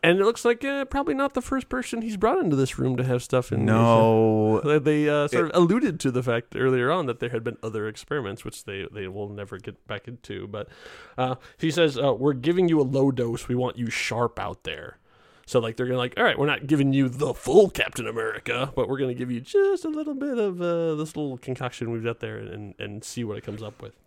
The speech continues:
Speaker 2: So one question.
Speaker 1: Yeah.
Speaker 2: "We want you sharp out there."
Speaker 1: Mm-hmm.
Speaker 2: He says that
Speaker 1: Yeah.
Speaker 2: with an implication that there is a plan,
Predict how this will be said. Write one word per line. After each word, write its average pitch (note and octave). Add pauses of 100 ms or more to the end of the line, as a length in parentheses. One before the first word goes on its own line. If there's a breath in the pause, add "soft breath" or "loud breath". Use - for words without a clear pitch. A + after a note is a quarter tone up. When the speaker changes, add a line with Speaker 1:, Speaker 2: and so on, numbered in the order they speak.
(180)
Speaker 2:
So -
one B2+
question. - (180)
Speaker 1:
Yeah. C3 (540)
Speaker 2:
"We A#2+
want G#2+
you F#2+
sharp G2
out E2+
there." C2 (180)
Speaker 1:
Mm-hmm. B2
Speaker 2:
He A2+
says D#3
that E2+
Speaker 1:
Yeah. F#2+ (880)
Speaker 2:
with A#2 (140)
an A#2+
implication A#2+
that G2+
there A#2+
is A2+
a A2
plan, G2